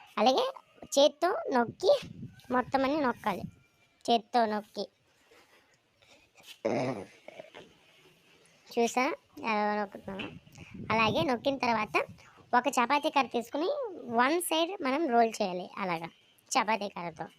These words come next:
ఒత్తుకోవాలి. మొత్తం మన, మనకన్నీ చూడండి నేను వచ్చినాయి. ఇలా వచ్చిన తర్వాత మనం డీప్ ఫ్రైకి ఆయిల్ అనేది యాడ్ చేసుకుంటున్నాం. లో ఫ్లేమ్లోనే మనం ఇవి, ఈ కాజల్ని వేపాలి,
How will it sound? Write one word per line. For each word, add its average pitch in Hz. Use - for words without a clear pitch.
ఒత్తుకోవాలి. 175
మొత్తం 247
మన, 262
మనకన్నీ 247
చూడండి 262
నేను 233
వచ్చినాయి. 247
ఇలా 285
వచ్చిన 269
తర్వాత 202
మనం 294
డీప్ 262
ఫ్రైకి 254
ఆయిల్ 240
అనేది 262
యాడ్ 233
చేసుకుంటున్నాం. 175
లో 285
ఫ్లేమ్లోనే 277
మనం 302
ఇవి, 285
ఈ -
కాజల్ని 254
వేపాలి, 208